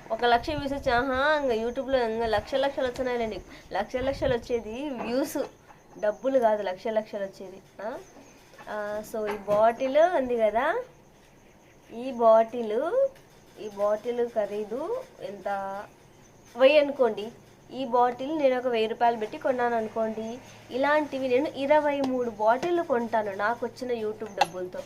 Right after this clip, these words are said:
అర్థమవుతుందా మీకు? Once again మళ్ళీ చెప్పమంటారా? ఈ బాటిల్ వెయ్యి రూపాయలు అయితే ఇలాంటి బాటిళ్ళు మూడు బా-, ఛీ,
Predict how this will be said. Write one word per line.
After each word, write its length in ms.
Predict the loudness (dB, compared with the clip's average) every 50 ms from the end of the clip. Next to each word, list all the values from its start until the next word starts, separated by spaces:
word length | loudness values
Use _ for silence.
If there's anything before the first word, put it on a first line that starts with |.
| -14 -20 -20 -20 -20 -16 -10 -8
అర్థమవుతుందా 680 | -6 -2 -2 -2 0 -2 -4 -2 -2 -2 -2 -2 -4
మీకు? 400 | -4 -6 -10 -12 -12 -12 -12 -12 -12 -16 -20 -20 -20 -20 -12 -6 -6
Once 180 | -6 -4 -2
again 280 | -2 -2 0 0 -2 -2 -2
మళ్ళీ 200 | -4 -4 -4 -4
చెప్పమంటారా? 680 | -4 -4 -4 -4 -4 -6 -4 -4 -4 -2 -2 -2 -2 -4 -6 -16 -20 -20 -20 -20 -20 -20 -20 -20 -20 -20 -20 -20 -20 -20 -20 -20 -20 -20 -20 -20 -20 -20 -20 -20 -20 -20 -20 -20 -20 -20 -20 -20 -18 -16 -16 -18 -18 -20 -20 -20 -20 -20 -16 -10
ఈ 160 | -6 -6 -2
బాటిల్ 1040 | 2 4 6 8 8 8 6 6 2 -2 -6 -4 -4 -4 0 2 4 4 4 2 0 0 -4 -16 -20 -20 -20 -20 -20 -20 -20 -20
వెయ్యి 420 | -12 -6 -4 -4 -4 -4 -4 -6 -4
రూపాయలు 540 | -4 -4 -4 0 2 4 4 2 2 0
అయితే 600 | -2 -2 -2 -6 -10 -8 -4 -2 0 0 0 -2 -6 -10 -20 -20 -20 -20 -20 -20 -20 -18 -10
ఇలాంటి 420 | -6 -2 -2 0 0 -2 -2 -4
బాటిళ్ళు 920 | -2 2 4 4 4 4 2 -2 -8 -10 -8 -8 -6 -4 -4 -2 0 -2 -2 -2 -8 -20 -20 -20 -14
మూడు 360 | -8 -4 -2 0 0 0 0 0
బా-, 360 | 2 4 6 6 6 4 0 -4 -16 -20 -20 -20
ఛీ, 420 | -20 -20 -20 -14 -10 -8 -6 -6